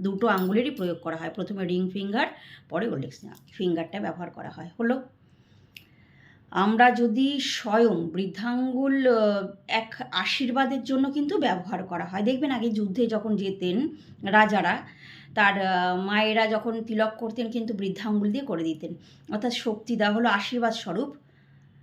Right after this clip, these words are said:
বৃন-, বৃদ্ধাঙ্গুল ইউজ করা হয়। হুম, আচ্ছা, স্বয়ংকে যখন আমরা করাবো,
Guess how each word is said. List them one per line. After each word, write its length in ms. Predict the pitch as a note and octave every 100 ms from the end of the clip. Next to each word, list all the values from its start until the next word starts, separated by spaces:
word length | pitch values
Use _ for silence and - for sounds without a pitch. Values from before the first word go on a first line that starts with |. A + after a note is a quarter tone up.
| -
বৃন-, 360 | F3+ G#3 G#3 F#3+
বৃদ্ধাঙ্গুল 680 | F#3 G#3+ G3 A3+ A3+ B3+ B3 -
ইউজ 300 | - F#3+ F3+
করা 200 | - D3+
হয়। 220 | - D3 - -
হুম, 240 | C5 F#3 C#3+ - _ _ _ _ _ - -
আচ্ছা, 320 | F3 F3+ F#3+
স্বয়ংকে 540 | F3+ G3 G3+ A#3+ C#4 D4
যখন 260 | G#3+ G#3
আমরা 200 | F#3 F#3
করাবো, 400 | F#3+ E3 E3+ E3+